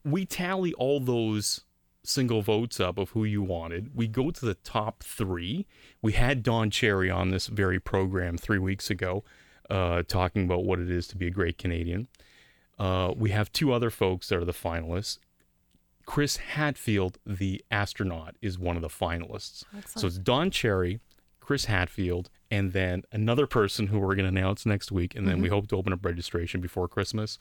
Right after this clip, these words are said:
Speaker 1: uh, with all three of their likenesses.
Speaker 2: Mm-hmm.
Speaker 1: And you can vote on one of those three and then suggest who you want. You know,
Speaker 2: Great idea.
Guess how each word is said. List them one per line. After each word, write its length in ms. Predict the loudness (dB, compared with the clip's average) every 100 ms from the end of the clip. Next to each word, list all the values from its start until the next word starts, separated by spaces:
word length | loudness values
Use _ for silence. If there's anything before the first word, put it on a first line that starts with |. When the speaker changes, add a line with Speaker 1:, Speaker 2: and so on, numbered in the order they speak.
| -18 -20 -20 -20 -8
Speaker 1:
uh, 220 | -2 0 0
with 120 | 0
all 180 | 2 0
three 240 | 0 0
of 80 | 2
their 140 | 2 2
likenesses. 840 | 2 0 0 -2 -2 -4 -4 -8 -2
Speaker 2:
Mm-hmm. 200 | -2 -2 -2
Speaker 1:
And 80 | -2
you 80 | 0
can 120 | 2
vote 220 | 2 2
on 140 | 2 2
one 80 | 2
of 40 |
those 200 | 2 0
three 240 | 0 -2 -2
and 120 | 0
then 160 | 0 0
suggest 560 | -2 -2 0 -2 -4 -8
who 120 | -2
you 180 | 0 0
want. 220 | 0 -4 -8 _ _ _ -20 -20 -20 _ _ 0
You 120 | 2
know, 120 | 2
Speaker 2:
Great 120 | 0 -2
idea. 340 | -4 -6